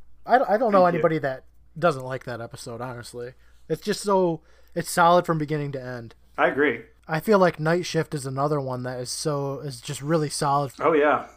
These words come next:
Speaker 2: definitely. It's in my top five.
Speaker 1: Yeah.
Speaker 2: Um, Are You Afraid of the Dark knows how to do vampires really well.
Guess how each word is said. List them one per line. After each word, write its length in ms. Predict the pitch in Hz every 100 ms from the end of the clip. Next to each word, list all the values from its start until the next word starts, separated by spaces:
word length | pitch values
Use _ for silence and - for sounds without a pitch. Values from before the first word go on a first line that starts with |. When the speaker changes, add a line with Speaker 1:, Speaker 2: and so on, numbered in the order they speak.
| -
Speaker 2:
definitely. 460 | 139 139 135 123
It's 180 | 131 127
in 80 | 151
my 140 | 147
top 260 | 127 147 120
five. 500 | - 131 120 - - - - -
Speaker 1:
Yeah. 220 | 123 120
Speaker 2:
Um, 280 | 117 113 - _ _ _ - 170 - -
Are 100 | 151
You 40 | 208
Afraid 220 | 233 233
of 40 |
the 40 | 180
Dark 160 | 165
knows 200 | 135 160
how 80 | 180
to 60 | 135
do 160 | 135
vampires 640 | 135 147 147 135 123 - 123
really 320 | 123 139 117
well. 380 | 117 113 98